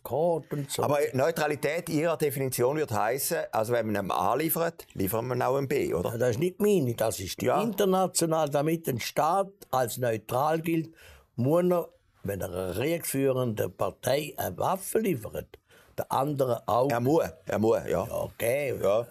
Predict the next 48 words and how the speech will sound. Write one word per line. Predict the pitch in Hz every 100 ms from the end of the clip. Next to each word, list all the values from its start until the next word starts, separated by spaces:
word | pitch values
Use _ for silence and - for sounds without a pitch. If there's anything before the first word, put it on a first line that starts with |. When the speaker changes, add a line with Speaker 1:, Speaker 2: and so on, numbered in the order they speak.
| - - -
Speaker 1:
Wenn | 92
sie | -
es | - 120
will. | 170 175
Speaker 2:
Wenn | - 104 117
sie | 101
es |
will, | 104 143 -
ja, | 101 -
ja. |
Speaker 1:
Ja, | 85 104
natürlich. | - 101
Speaker 2:
Ja, | 95 117
ja, | 127
klar, | - 104 98
klar. | - 82 80 80
Speaker 1:
Wenn | 85
sie | 92
nicht | 90 85
will, | 98 90 -
dann | 76
nicht, | 85 123 156
aber, | 113 - - 92 92 - - - -
aber | - 92 90
es | - -
gibt, | - 110 92 -
gibt | 110 -
das | -
gleiche | 101 107 92 92
Recht. | 110 190 - - - - -
Das | 90 85
war | 85
ja |
im | 76
Zweiten | - 98 92 - 101
Weltkrieg | 117 170 - 156 156
aktuell | 160 - - 160 156
gewesen. | - 214 139
Wir |
haben | 95
in | 90 85
den | 92 101
ersten | 107 - -
Jahren | 101 101 87 92
nur | 151
den | 196 156
Alliierten | 117 123 151 165 170 160
geliefert. | 190 175 170 117